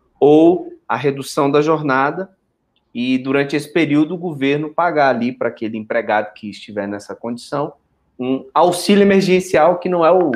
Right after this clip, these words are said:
o auxílio emergencial do I N S S, mas um auxílio emergencial nessa, é, no contexto dessa relação de emprego,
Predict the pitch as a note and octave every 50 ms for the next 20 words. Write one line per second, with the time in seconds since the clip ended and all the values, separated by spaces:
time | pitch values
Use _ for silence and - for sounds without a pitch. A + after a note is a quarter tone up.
0 | G#2+ G2+ - - - A2 A#2 A#2 A#2 G#2+ - - - C3 C3 C3 C3 B2+ B2+ B2+
1 | B2+ B2 A#2+ A#2+ - - A2 A2 A#2+ C3+ - - - _ _ _ _ _ _ _
2 | _ A#2+ A#2+ B2 B2+ C3 C3 C3 C3 - C3 B2 B2+ C3 C#3 C3+ - D3 C3+ C3+
3 | C3+ C3+ D3 C#3+ C3+ B2+ B2+ - - C3+ C3 C3+ C#3 C#3 C#3 C#3 C3+ C3 C3 -
4 | B2+ A#2 C3 - - - C3+ C3 C3 C3+ C#3+ F3 F3 F3 F3+ C#3+ D3 - - _
5 | - G#2+ G#2 G2+ G#2 - C3+ C3 B2+ A#2+ - - C#3 A#2+ - B2+ B2 - C3+ B2+
6 | B2 A#2+ - C3+ B2+ C3 B2+ C3 B2+ B2+ - A#2+ A#2 B2 A#2+ C3+ D#3+ E3+ - -
7 | - D2+ C#2+ C#2